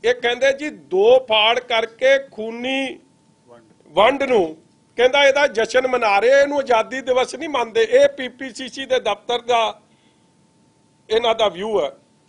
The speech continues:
Speaker 1: ਕਹਿੰਦਾ, "ਖਤਾ ਲਮੋ ਨੇ ਕੀ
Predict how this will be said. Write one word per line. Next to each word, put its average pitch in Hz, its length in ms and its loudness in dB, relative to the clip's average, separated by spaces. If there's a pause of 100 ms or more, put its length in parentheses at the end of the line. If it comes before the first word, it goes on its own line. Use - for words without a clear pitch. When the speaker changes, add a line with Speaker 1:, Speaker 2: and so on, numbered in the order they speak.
(240)
Speaker 1:
ਕਹਿੰਦਾ, 254 280 -2
"ਖਤਾ 285 640 0
ਲਮੋ 240 460 4
ਨੇ 269 200 4
ਕੀ 262 480 -4